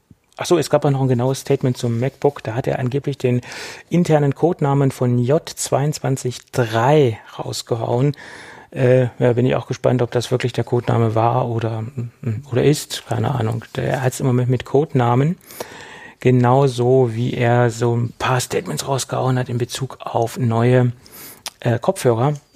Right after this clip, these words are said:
Das Thema Over-Ear wurde ja noch mal ein bisschen, ähm, ähm, detailliert aufgegriffen. Äh, da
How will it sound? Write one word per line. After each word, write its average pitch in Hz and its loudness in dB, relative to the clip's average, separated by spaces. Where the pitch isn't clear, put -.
Das 139 -4
Thema 135 2
Over-Ear 151 4
wurde 131 2
ja 131 2
noch 123 0
mal 127 0
ein 123 0
bisschen, 123 -2
ähm, 117 0
ähm, 117 2
detailliert 117 0
aufgegriffen. 127 0
Äh, 120 2
da 113 0